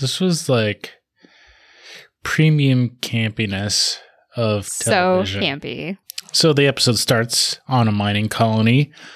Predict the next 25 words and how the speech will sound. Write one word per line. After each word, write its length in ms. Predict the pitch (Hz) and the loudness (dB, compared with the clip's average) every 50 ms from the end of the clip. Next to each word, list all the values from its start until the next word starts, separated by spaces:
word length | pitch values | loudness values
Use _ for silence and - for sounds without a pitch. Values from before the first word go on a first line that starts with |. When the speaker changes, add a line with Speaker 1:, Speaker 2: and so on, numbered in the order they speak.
| - - - - _ | -20 -20 -20 -12 _
Speaker 1:
of 140 | - 123 113 | -2 -2 0
the 100 | 110 101 | 0 -2
planet 380 | - - 120 113 107 107 107 107 | -2 -2 0 0 0 0 0 -2
Janus 320 | - - 110 104 101 - | -2 -2 -2 -2 -2 -2
six, 380 | - - 160 165 - - - - | -2 -2 -4 -4 -4 -6 -6 -4
where 200 | 120 107 101 101 | -2 -2 -2 -2
one 300 | 98 98 104 123 151 180 | -4 -2 0 2 2 4
of 80 | 185 | 2
the 80 | 165 135 | 2 0
miners 580 | 110 110 110 110 113 117 117 - - - - - - _ _ _ _ | -2 -2 -4 -2 -2 -2 -4 -4 -6 -10 -12 -16 -20 _ _ _ _
is 160 | - 139 127 117 | 0 0 0 2
being 320 | - - 131 127 120 117 | 2 2 2 2 2 0
killed 540 | 113 - - - 127 123 123 135 143 135 123 | -2 -6 -4 -2 0 2 2 2 2 0 0
by 100 | - 110 | 0 0
an 140 | 107 98 - | 0 -2 -2
unknown 340 | - 117 120 120 120 113 | -2 -2 0 0 0 0
creature. 760 | 104 - - - 113 113 110 - - - - 123 117 - - _ _ _ | -2 -6 -8 -6 -6 -6 -4 -6 -8 -8 -10 -14 -18 -20 -20 _ _ _
Speaker 2:
Bum, 200 | - 233 180 165 | -2 -2 -2 -2
bum, 180 | 156 196 202 175 | -2 -4 -4 -2
bum. 680 | - 285 415 403 370 370 359 359 392 370 359 381 392 370 _ | 0 0 2 2 2 0 0 -2 -4 -6 -6 -8 -12 -8 _
Speaker 1:
When 120 | - 127 120 | 0 2 2
the 80 | 113 | 2
Enterprise 480 | 120 135 139 127 - 123 110 104 95 - | 2 2 0 0 0 0 0 0 0 -2
comes, 540 | - - - 127 127 123 113 107 113 120 - | -4 -4 -2 0 0 0 0 0 -2 -2 -4
Spock, 680 | - - - - - _ - 113 107 107 107 - | -4 -6 -6 -8 -6 _ -2 0 0 0 -2 -6